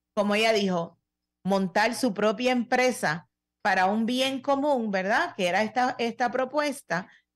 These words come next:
pues esa es la misma, el mismo conocimiento desde la práctica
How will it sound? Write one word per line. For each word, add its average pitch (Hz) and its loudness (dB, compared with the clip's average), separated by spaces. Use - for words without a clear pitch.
pues 220 0
esa 233 0
es 277 -4
la 269 2
misma, 277 -4
el 233 0
mismo 262 0
conocimiento 262 -2
desde 208 -2
la 196 -2
práctica 208 -4